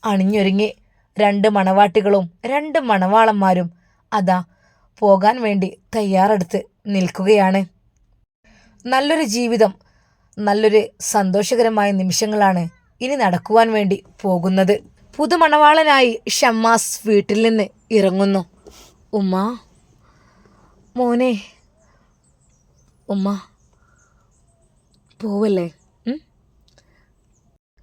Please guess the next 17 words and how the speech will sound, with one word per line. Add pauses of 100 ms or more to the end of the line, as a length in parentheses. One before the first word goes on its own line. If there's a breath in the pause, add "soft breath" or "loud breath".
(140)
ശരിക്കും (140)
ഷമ്മാസ്
പുതിയാപ്പിളയായി
ഇറങ്ങുന്നത്
കണ്ടപ്പോൾ (420 soft breath)
ആ
ഉമ്മയുടെ
ഹൃദയം
പൊട്ടിപ്പോയി. (500 soft breath)
ഉമ്മ
അവനെ (220)
കെട്ടിപ്പിടിച്ചു. (640 soft breath)
"എൻ്റെ
പൊന്നു
മോനെ, (720 loud breath)
ഉമ്മാൻ്റെ
കുട്ടി,